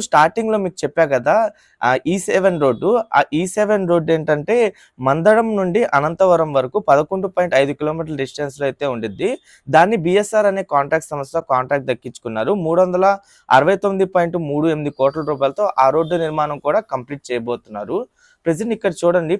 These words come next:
పనులు ఎలా జరుగుతున్నాయో. ఈ రోడ్డు వైపు అంతా మొత్తం తొలగిచ్చేశారు. ఈ తొలగిచ్చిన వేస్ట్ అంతా ఈ ట్రాక్టర్లతో ఒక సైడ్ తీసుకెళ్లి మొత్తం పడేస్తున్నారు ఈ సైడ్ వైపు.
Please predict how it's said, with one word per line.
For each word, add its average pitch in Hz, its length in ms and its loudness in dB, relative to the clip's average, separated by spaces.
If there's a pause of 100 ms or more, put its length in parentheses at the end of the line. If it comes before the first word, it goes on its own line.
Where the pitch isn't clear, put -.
పనులు 143 220 0
ఎలా 139 120 4 (120)
జరుగుతున్నాయో. 127 600 -2 (280)
ఈ 156 40 0 (140)
రోడ్డు 170 320 0
వైపు 185 240 -2
అంతా 165 180 -4 (120)
మొత్తం 156 240 -6 (120)
తొలగిచ్చేశారు. 131 800 -4 (480)
ఈ 160 140 -2
తొలగిచ్చిన 202 640 0 (140)
వేస్ట్ 165 360 0
అంతా 165 260 0 (240)
ఈ 156 40 -2 (120)
ట్రాక్టర్లతో 165 720 0 (480)
ఒక 165 120 0 (100)
సైడ్ 180 260 2 (100)
తీసుకెళ్లి 185 480 0 (120)
మొత్తం 180 280 -2 (360)
పడేస్తున్నారు 135 680 2
ఈ 120 120 -4
సైడ్ 123 260 0
వైపు. 123 260 -2